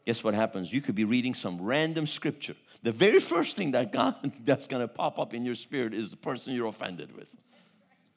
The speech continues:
And I don't even care if you're praying for provision or this and that. The very first thing that's gonna pop up in your spirit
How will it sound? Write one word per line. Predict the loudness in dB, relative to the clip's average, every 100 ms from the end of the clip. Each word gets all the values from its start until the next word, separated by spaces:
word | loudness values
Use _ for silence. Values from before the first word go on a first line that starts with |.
| _ _ _ _ _ _ _ _ _ _ _ -20 -20 _ -20 -20 -4
And | 2
I | 6 6
don't | 6
even | 6 4
care | 4 4
if | 4 0
you're | 0
praying | 4 4 4
for | -2 -4
provision | 0 0 4 2 2 0 -2
or |
this | -2 -4
and | -2 -2
that. | -2 -2
The | -2
very | 0 2 2
first | 4 2 2
thing | 0 0
that's | 0
gonna | 0 -4
pop | 0 0 0
up | -4
in | -4
your | -4
spirit | -4 -4 -2 -2